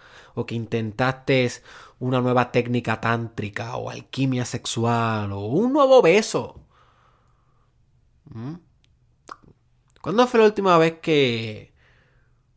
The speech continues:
hablaron sobre cómo pueden mejorar su relación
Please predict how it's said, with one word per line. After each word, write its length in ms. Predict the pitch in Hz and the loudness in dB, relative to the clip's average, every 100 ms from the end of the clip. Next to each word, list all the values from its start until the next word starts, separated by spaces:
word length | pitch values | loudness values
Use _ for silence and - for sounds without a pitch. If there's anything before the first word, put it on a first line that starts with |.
| _ - | _ -2
hablaron 680 | 117 113 127 160 156 147 151 _ _ _ _ _ _ _ _ | 0 0 0 0 0 -6 -12 _ _ _ _ _ _ _ _
sobre 280 | - 123 120 | -4 -2 -2
cómo 240 | 131 139 | -2 -2
pueden 320 | 143 139 139 135 | 2 0 2 -2
mejorar 480 | 127 123 120 120 | -4 0 0 0
su 140 | 120 131 | -2 -6
relación 840 | 120 110 104 127 120 120 120 120 | -4 -6 -8 -4 -2 -2 -6 -12